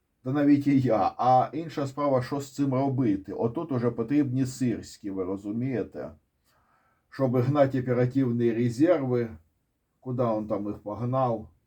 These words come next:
Ну, ви знаєте, що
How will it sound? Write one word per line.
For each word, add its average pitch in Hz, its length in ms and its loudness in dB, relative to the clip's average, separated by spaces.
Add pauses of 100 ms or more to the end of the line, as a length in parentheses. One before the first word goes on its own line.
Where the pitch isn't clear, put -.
(460)
Ну, 170 100 -6
ви 139 120 2
знаєте, 107 600 -4 (2000)
що 117 500 2